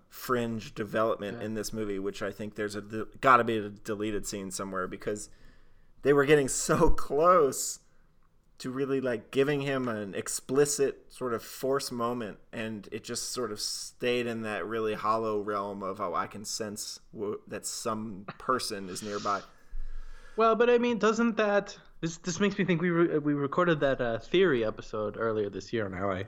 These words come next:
Speaker 2: forget
Speaker 1: Yeah.
Speaker 2: all the theories we had pres-, presented, but, um,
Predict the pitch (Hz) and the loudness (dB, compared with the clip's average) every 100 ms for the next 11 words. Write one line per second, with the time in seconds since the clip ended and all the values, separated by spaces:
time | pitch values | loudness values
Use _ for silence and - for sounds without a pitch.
0 | - - 107 117 117 110 104 101 107 117 | -10 -12 -4 0 0 2 0 0 0 2
1 | 110 104 104 92 - _ - 107 110 - | 2 2 0 -2 -6 _ -4 -2 -4 -4
2 | 120 107 151 120 95 107 - 104 104 98 | -2 0 -2 -2 -2 -4 -2 0 0 -2
3 | 110 | -8